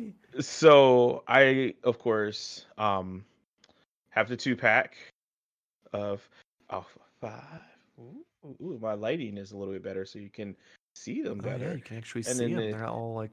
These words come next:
Speaker 1: blown out.
Speaker 2: That's pretty dope, you know? Well,
Speaker 1: Oh, I didn't
Speaker 2: that
Speaker 1: know you lit
Speaker 2: kinda,
Speaker 1: up.
Speaker 2: like, lo-, I didn't either. I did not.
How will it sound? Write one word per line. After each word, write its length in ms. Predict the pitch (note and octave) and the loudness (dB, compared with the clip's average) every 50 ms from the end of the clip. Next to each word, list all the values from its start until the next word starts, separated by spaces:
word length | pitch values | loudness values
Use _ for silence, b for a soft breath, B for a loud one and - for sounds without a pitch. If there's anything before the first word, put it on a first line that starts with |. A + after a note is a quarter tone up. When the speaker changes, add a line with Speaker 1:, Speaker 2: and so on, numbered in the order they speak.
| _ _ _ | _ _ _
Speaker 1:
blown 220 | - A#2 A#2 A#2 | -12 -12 -10 -10
out. 200 | C#3 D#3+ D3+ - | -12 -12 -10 -8
Speaker 2:
That's 180 | - F#4 F#4+ - | -6 -8 -8 -6
pretty 260 | - - F4 F4 E4+ | -4 -4 -2 0 0
dope, 400 | F4 F4+ F4 D4+ - - - - | 0 0 -2 0 -2 -2 -4 -6
you 120 | - B2 | -8 -6
know? 260 | B2+ C#3 C#3+ D3+ D#3 D#3 - _ _ - | -4 -2 -2 -4 -4 -6 -12 _ _ -4
Well, 180 | B2+ B2+ A#2+ | -2 0 2
Speaker 1:
Oh, 20 | D3 | 4
I 60 | A#3+ - | 6 6
didn't 100 | A#2+ A2 | 6 6
Speaker 2:
that 20 | |
Speaker 1:
know 80 | D#3+ D3+ | 4 2
you 100 | D3 D3 | 2 2
lit 140 | D3 D3+ - | 2 2 2
Speaker 2:
kinda, 120 | A#3+ C4+ | 2 2
Speaker 1:
up. 60 | - G2+ | 0 -4
Speaker 2:
like, 80 | G2 | -4
lo-, 180 | G#2 G#2 G#2 - - _ - B2+ | -4 -6 -6 -6 -8 _ 0 2
I 80 | B2 C3+ | 2 4
didn't 220 | C#3+ D#3 D3+ C#3+ | 4 2 0 0
either. 460 | D3 G3+ D4+ A#3+ C3+ G#2+ G#2 A2+ - - _ - | -2 -2 0 -2 -2 -2 -2 -6 -10 -16 _ -4
I 120 | - A2+ | -2 -2
did 140 | B2 C3+ C3 | 0 0 0
not. 280 | C3+ D#3+ G3+ D3+ - | 0 0 0 0 -2